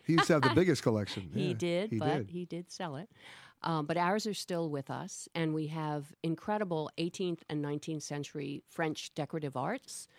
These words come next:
Speaker 2: So it's a very, very beautifully furnished home. People are always, uh, quite delighted and surprised at how beautiful it is.
Speaker 1: Now, when you say it's a beautifully furnished home, is it just the way she left it?
Speaker 2: Yes,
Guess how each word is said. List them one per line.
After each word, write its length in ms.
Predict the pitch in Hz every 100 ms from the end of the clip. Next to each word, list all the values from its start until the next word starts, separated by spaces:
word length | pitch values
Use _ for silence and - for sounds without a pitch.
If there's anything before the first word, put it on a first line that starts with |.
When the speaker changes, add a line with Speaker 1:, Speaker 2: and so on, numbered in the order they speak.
| - -
Speaker 2:
So 200 | 170 151
it's 120 | 147
a 60 | 151
very, 480 | 151 247 269 202
very 320 | 156 156 151 143
beautifully 840 | 143 160 185 226 208 - 156 143
furnished 580 | - 160 156 143 - -
home. 420 | 151 143 135 -
People 280 | 202 190 175
are 100 | 151
always, 400 | 147 143 135 - - - - -
uh, 140 | 156 139
quite 360 | - 170 156 _ -
delighted 580 | 156 156 156 143 117 -
and 140 | 143
surprised 640 | 135 131 147 131 123 117 -
at 100 | 131
how 120 | 139
beautiful 460 | 135 139 135 - -
it 80 | -
is. 140 | -
Speaker 1:
Now, 80 | 139
when 100 | 151
you 80 | 160
say 160 | 220
it's 120 | 196 151
a 40 |
beautifully 340 | 131 170 151
furnished 360 | 139 151 135 -
home, 200 | 151 131
is 180 | - 123
it 160 | 139 -
just 220 | 151 -
the 80 | 156
way 140 | 143
she 180 | 143 147
left 260 | 123 135 -
it? 120 | 208
Speaker 2:
Yes, 460 | - 185 151 - -